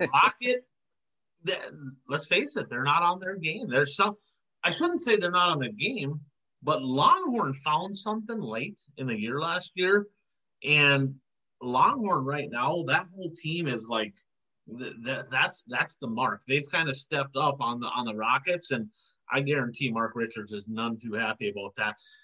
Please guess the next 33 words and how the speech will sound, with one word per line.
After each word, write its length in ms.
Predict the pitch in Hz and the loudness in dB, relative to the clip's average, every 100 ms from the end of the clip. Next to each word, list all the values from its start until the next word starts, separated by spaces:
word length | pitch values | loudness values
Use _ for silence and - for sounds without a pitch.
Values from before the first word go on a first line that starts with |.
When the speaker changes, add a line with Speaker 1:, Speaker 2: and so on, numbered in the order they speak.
| - | 0
Speaker 2:
I 80 | 143 | 2
don't 80 | 160 | 4
know, 120 | 143 | 2
Bert, 200 | 120 123 | 2 -2
maybe 240 | 120 135 143 | 0 0 4
there'll 160 | 139 | 4
be 100 | 135 | 4
some 180 | 135 110 | 0 -4
changes 440 | 107 131 139 139 120 | -6 -4 -2 -2 -2
of 100 | 113 | -2
rules 300 | 117 151 151 | -2 -2 -4
again 200 | 117 110 | -4 -4
in 60 | 107 | -4
the 60 | |
World 220 | 110 120 | -2 0
of 80 | 110 | 0
Outlaws 400 | 123 - 107 107 | 0 -2 -4 -6
so 80 | 113 | -8
the 120 | 107 | -6
Rockets 360 | 104 113 123 117 - | -2 0 0 -2 -4
can 80 | 107 | -6
be 120 | 107 | -4
Speaker 1:
<laughs> 60 | |
Speaker 2:
fast 320 | 135 151 180 - | 0 0 0 -4
again. 260 | 123 127 110 | -10 -6 -2
I, 120 | 131 127 | 0 0
I'm 100 | 131 | 0
just 180 | 143 - | -2 -2
saying, 240 | 156 156 - | -2 -2 -2
I 40 | 107 | -6
don't 160 | 113 | -6
really 200 | 113 110 | -4 -6
know, 200 | 120 139 | -6 -10